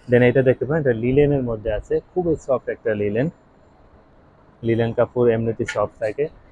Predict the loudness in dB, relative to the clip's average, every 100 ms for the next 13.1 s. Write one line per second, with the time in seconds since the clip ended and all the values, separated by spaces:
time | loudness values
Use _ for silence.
0 | -8 -2 0 2 0 -2 -6 -6 -6 -6
1 | -6 -8 -8 -6 0 2 2 2 -2 0
2 | -2 -2 -2 -2 -2 -6 _ _ _ _
3 | _ _ -20 -20 -20 _ _ _ _ _
4 | _ _ _ -20 -20 -20 _ _ _ -20
5 | -20 -20 _ _ _ _ -20 -20 _ -20
6 | -20 -20 -18 -18 -18 -20 -20 -20 _ _
7 | 0 4 6 6 4 4 2 4 2 4
8 | 4 6 4 4 2 4 2 2 0 2
9 | 4 4 0 -20 _ _ _ _ _ _
10 | _ _ _ _ _ _ _ _ _ _
11 | _ _ _ _ _ _ _ 0 4 4
12 | 4 2 -2 -4 -2 -2 -6 -2 -2 -2
13 | -4